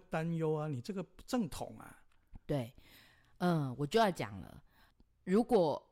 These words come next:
Speaker 2: 我学佛这么，这么几十年，因为我被关机的时间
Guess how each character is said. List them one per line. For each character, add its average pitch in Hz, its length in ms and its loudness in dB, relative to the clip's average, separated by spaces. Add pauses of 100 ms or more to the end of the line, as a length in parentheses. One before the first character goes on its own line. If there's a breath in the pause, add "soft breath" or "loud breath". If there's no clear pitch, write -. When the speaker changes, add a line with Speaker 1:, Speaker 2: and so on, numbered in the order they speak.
Speaker 2:
我 147 140 0
学 151 320 0
佛 135 420 -2
这 202 140 -2
么， 139 240 -2 (420)
这 196 120 -4
么 170 160 -2
几 131 180 -10
十 131 240 -6
年， 123 200 -2
因 170 80 -4
为 196 260 -2
我 113 120 -4
被 147 380 -4 (100)
关 147 340 -2
机 135 400 -12
的 117 220 0
时 117 300 -2
间 131 480 0